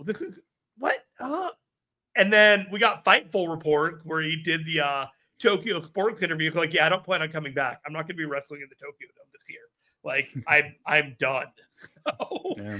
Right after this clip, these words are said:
Speaker 1: like, what's happening here, guys? <laughs> Like,
Speaker 2: That's fair.
Speaker 1: you're not making yourself look good. <laughs>
Speaker 2: And then no one knows exactly what's gonna happen with that as far as when Okada comes back, when he doesn't and all that. I, I, I would not surprise me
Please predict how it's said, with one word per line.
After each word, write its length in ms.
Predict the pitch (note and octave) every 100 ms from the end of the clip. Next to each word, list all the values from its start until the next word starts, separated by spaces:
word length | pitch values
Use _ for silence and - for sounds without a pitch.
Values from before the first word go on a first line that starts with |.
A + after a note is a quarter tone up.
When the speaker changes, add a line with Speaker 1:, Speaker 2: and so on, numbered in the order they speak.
| C4
Speaker 1:
like, 140 | - -
what's 200 | A4+ -
happening 420 | E4+ F3+ - E3
here, 220 | D#3+ E3
guys? 440 | E3 D#3+ D#3+ E3 E3
<laughs> 200 | D#3+ -
Like, 180 | E3 - _ _ _ _ -
Speaker 2:
That's 140 | - -
fair. 180 | - -
Speaker 1:
you're 220 | D#3+ A#3
not 240 | D#4 E4
making 260 | B3 G#3 F#3
yourself 380 | D#3+ D#3 C#3+ C3+
look 200 | C3 -
good. 580 | - _ _ _ - -
<laughs> 100 | - _ - _ -
Speaker 2:
And 140 | F#3+
then 240 | F#3+ F#3+
no 140 | F#3+ A#3
one 120 | G3
knows 280 | F3 E3+ C3+
exactly 440 | A#2+ C3+ C3 B2+
what's 280 | A#2 B2 -
gonna 200 | C#3+ A2+
happen 300 | A#2+ A#2+ A#2
with 160 | G#2+ -
that 260 | A#2+ F#2+
as 120 | F#2
far 240 | - A#2+ G#2+
as 120 | G#2
when 200 | A#2 A#2 A#2
Okada 420 | A2 B2 A#2 A2
comes 320 | - A#2 G#2+
back, 340 | A#2+ A2 G#2+
when 140 | A#2 A2+
he 80 | G#2
doesn't 360 | A2 A2 G#2+
and 80 | G#2+
all 160 | A2 G#2+
that. 140 | A#2
I, 320 | A2+ C3 D#3 C#3+
I, 40 | E3+
I 20 |
would 260 | E3 G3
not 220 | G3+ F3 E3
surprise 560 | D#3 - D#3 E3 C#3
me 140 | C#3